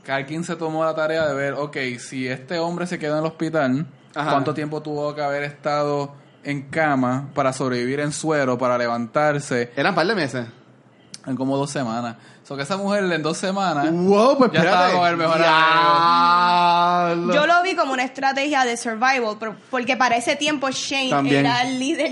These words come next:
Speaker 3: del grupo y
Speaker 2: Y
Speaker 3: pues
Speaker 2: ella lo conocía porque ellos eran best friends.
Speaker 3: y la bebé realmente
Speaker 2: Es
Speaker 3: era
Speaker 2: hija de
Speaker 3: de
Speaker 2: Shane, es hija
Speaker 3: ¿Verdad
Speaker 2: de,
Speaker 3: que es
Speaker 2: hija
Speaker 3: de
Speaker 2: de
Speaker 3: Shane, no es de
Speaker 2: Sí, no.
Speaker 3: Rick?
Speaker 2: No, ya,
Speaker 3: Pero
Speaker 2: ya,
Speaker 3: ella se
Speaker 2: ya
Speaker 3: lo
Speaker 2: en
Speaker 3: vendió
Speaker 2: la
Speaker 3: como que era de Rick.
Speaker 2: Sí, pero ya en lo, ya en la serie de televisión, en las últimas temporadas,
Speaker 3: Ujú.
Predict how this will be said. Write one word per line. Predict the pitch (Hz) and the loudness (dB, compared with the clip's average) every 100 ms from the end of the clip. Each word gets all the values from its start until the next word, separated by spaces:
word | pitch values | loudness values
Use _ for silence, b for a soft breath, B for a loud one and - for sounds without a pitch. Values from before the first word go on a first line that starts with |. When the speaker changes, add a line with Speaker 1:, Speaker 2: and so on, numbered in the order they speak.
| 254 | -2
Speaker 3:
del | 262 240 | -2 0
grupo | 294 311 233 233 220 | 0 -2 0 -2 -2
y | 233 | 0
Speaker 2:
Y | 160 | 2
Speaker 3:
pues | |
Speaker 2:
ella | 156 165 | 4 4
lo | 175 | 4
conocía | 180 175 185 233 | 2 0 -2 -2
porque | 214 | -2
ellos | 175 | -2
eran | 165 180 | -2 -2
best | 175 160 | -4 -4
friends. | - 196 175 - | -4 -2 -2 -2
Speaker 3:
y | 285 | 0
la | 320 | 0
bebé | 277 226 202 202 - | 0 -2 -2 -6 -10
realmente | - 247 262 311 339 330 311 | -2 -2 0 -4 -8 -6 -4
Speaker 2:
Es | |
Speaker 3:
era | 311 | 0
Speaker 2:
hija | 320 | 2
de | 170 220 | 2 2
Speaker 3:
de | |
Speaker 2:
Shane, | 156 156 139 - | 0 -2 -4 -10
es | 139 | -4
hija | 143 | -2
Speaker 3:
¿Verdad | 262 294 | 2 2
Speaker 2:
de, | 320 | 0
Speaker 3:
que | |
es | 311 | 0
Speaker 2:
hija | |
Speaker 3:
de | 330 | -2
Speaker 2:
de | |
Speaker 3:
Shane, | 320 254 | -2 -2
no | 233 | -2
es | 269 | 0
de | 302 | 0
Speaker 2:
Sí, | 220 | 0
no. | 214 | 0
Speaker 3:
Rick? | 196 185 - | -2 -6 -16
Speaker 2:
No, | 180 185 | -6 -2
ya, | 170 | 0
Speaker 3:
Pero | 294 | 2
Speaker 2:
ya, | 302 | 2
Speaker 3:
ella | 349 | 4
se | |
Speaker 2:
ya | 370 | 4
Speaker 3:
lo | 339 | 4
Speaker 2:
en | 294 | 4
Speaker 3:
vendió | 269 277 | 4 4
Speaker 2:
la | |
Speaker 3:
como | 269 247 | 4 4
que | 240 | 4
era | 220 | 4
de | 202 | 4
Rick. | 208 196 - | 2 2 0
Speaker 2:
Sí, | - 233 | -6 -2
pero | 226 180 | 0 2
ya | 165 | 2
en | 180 | 2
lo, | 202 175 | -2 0
ya | 165 | -2
en | 190 | 0
la | 196 196 196 | 0 0 -2
serie | 196 196 | -4 -4
de | 196 | -4
televisión, | 196 190 196 196 | -6 -6 -6 -6
en | 185 | -6
las | 151 | -6
últimas | 147 165 175 | -8 -10 -10
temporadas, | 180 170 226 277 175 143 139 | -10 -6 -2 0 0 0 -4
Speaker 3:
Ujú. | 143 | -8